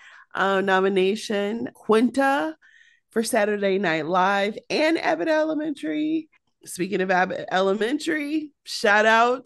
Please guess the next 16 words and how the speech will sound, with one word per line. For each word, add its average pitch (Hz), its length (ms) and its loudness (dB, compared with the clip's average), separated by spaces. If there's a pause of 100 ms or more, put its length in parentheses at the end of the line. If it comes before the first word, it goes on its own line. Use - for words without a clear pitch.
to 226 420 -2
Janelle 208 920 2
and 185 300 -4
Miss 202 320 -4
Shirley 208 680 0
Ralph 233 540 4 (180)
and 156 600 -4 (680)
Tyler 190 360 -2
James 185 420 -6
Williams. 277 1000 -4 (340)
What 247 680 -2 (160)
I 247 220 4
am 196 460 -2
saddened 233 1040 -2
by - 680 -8
is 175 640 -2